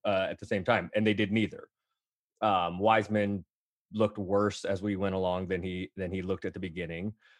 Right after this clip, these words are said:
Um, uh, at the beginning of the season, the Warriors got their brains beat in, in a couple games. And it seemed very quickly like the goals kind of shifted. But, but this is a team that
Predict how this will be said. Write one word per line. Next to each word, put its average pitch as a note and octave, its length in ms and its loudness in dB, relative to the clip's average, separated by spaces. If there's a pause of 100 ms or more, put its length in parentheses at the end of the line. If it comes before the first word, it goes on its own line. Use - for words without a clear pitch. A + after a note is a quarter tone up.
(160)
Um, E2+ 400 -2 (720)
uh, F#2 540 0 (140)
at G#2+ 120 0
the G2+ 80 -6
beginning G#2+ 400 2
of F#2+ 120 4
the F#2+ 100 0
season, G2+ 380 0
the G#2 60 2
Warriors F#2+ 300 2
got F#2+ 120 2
their G2 120 2
brains F#2 400 -2
beat F2+ 200 -2
in, F2+ 140 -2
in F2+ 120 -2
a F2+ 40 -2
couple F#2 280 -4
games. E2 440 -4 (520)
And G2 440 2
it A2 120 -2
seemed G#2 220 0
very G2+ 220 4
quickly G2 420 2
like F2+ 260 -2 (140)
the F#2+ 80 -4
goals F#2+ 320 0
kind F2+ 240 -6
of E2 100 -8
shifted. G#2 440 0
But, G#2 140 0 (280)
but G2+ 220 6
this C#3+ 180 6
is B2+ 80 -2
a A#2+ 80 8
team A#2+ 380 2
that G2 220 6